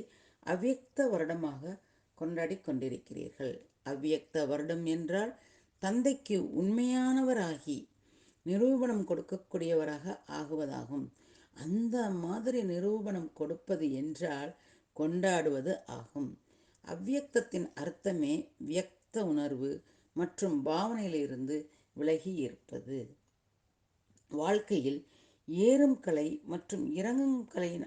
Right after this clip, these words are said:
ஆதாரம் இரண்டே விஷயங்கள்தான். ஒன்று பாவனை மற்றும் இரண்டு பாவம், உணர்வு. ஒருவேளை ஏதாவது ஒரு காரியத்தில், காரியத்திற்காக அல்லது காரியம் செய்பவருக்காக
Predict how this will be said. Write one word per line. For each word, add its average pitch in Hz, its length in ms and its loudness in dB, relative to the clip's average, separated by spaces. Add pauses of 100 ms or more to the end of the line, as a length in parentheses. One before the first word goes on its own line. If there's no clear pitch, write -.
(160)
ஆதாரம் 175 500 -2 (420)
இரண்டே 190 400 2 (120)
விஷயங்கள்தான். 131 840 -2 (220)
ஒன்று 135 380 -2
பாவனை 180 480 0 (640)
மற்றும் 175 440 0
இரண்டு 165 480 2
பாவம், 170 500 2 (340)
உணர்வு. 175 480 0 (640)
ஒருவேளை 294 640 4 (380)
ஏதாவது 247 640 2
ஒரு 202 220 2
காரியத்தில், 180 680 -4 (640)
காரியத்திற்காக 240 1040 0 (120)
அல்லது 175 460 -4
காரியம் 214 600 -4
செய்பவருக்காக 185 1120 -2